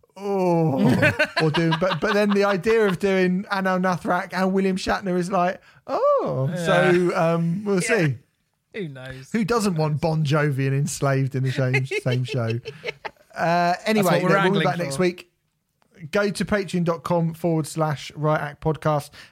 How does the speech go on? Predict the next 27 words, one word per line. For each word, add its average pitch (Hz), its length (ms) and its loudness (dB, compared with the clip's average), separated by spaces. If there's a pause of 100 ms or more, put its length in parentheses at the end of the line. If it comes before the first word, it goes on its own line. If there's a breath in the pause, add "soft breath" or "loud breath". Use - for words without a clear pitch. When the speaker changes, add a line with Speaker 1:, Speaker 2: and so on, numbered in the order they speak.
Speaker 1:
and 147 180 0
you'll 147 140 0
get 147 340 -2
your, 131 460 0
um, 127 260 -2
you'll 131 140 -2
get 139 140 -4
your 131 100 -6
grubby 131 400 0
mitts 127 340 -4
on 127 140 -2
your 123 260 -2 (380 loud breath)
Opeth, 131 520 -4 (120)
uh, 120 240 -6
special - 380 -8
very, 123 220 -2
very 120 200 -4
soon, 123 380 -4
and 117 200 -10
there's 110 160 -12
gonna 110 160 -10
be 107 160 -10
a 107 80 -10
Gallows 107 380 -10
one 113 100 -8
after 110 240 -10
that. 135 180 -6